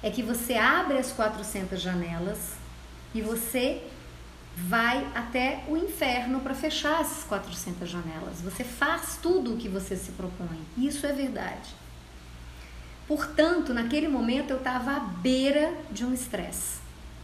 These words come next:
de um estresse grave. Na verdade, em outro vídeo eu falo sobre o meu processo de depressão e et cetera e tal. Foi mais ou menos nessa época. E realmente aconteceu esse estresse que o neurologista preveu, previu, desculpa.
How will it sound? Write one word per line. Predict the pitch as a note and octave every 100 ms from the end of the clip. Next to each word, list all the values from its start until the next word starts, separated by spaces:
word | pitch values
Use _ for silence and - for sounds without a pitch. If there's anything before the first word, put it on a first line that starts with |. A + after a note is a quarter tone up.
| - - -
de | G#3
um |
estresse | A3 - A3+ A#3+ F#3
grave. | F#3 F3+ F3 E3 D#3+ D3+ - - - - - -
Na | G3+
verdade, | G3 G#3 G#3+ B3 A#3 B3
em | G3+
outro | G3 A3+
vídeo | F#3+ G#3+ A3 A#3
eu |
falo | - C4 B3 G#3
sobre | - G3+ F3+
o | F#3+
meu | F#3+
processo | G3 F#3 F#3+ F#3
de | - F3
depressão | F3+ A3+ B3+ - A3
e | G#3+
et | G#3+
cetera | A3+ A3 B3+
e |
tal. | G3+ G3
Foi | D4+
mais | D4 E4
ou | D#4+
menos | C#4 C#4
nessa | C#4 C#4 D4+
época. | A#3 G3+ G3 - - - - - - - - - -
E | A#3 A3+
realmente | A3+ B3+ A3+ A#3
aconteceu | A#3 C4 C#4 - - C#4
esse | G#3+ -
estresse | F3+ F#3 F#3 F#3 -
que |
o |
neurologista | G3+ F#3+ G3 F#3+ F#3 F3+ G3+
preveu, | A#3 A#3+ E3+ D#3+ - - - -
previu, | G#3+ F3 F#3+ E3+ -
desculpa. | - -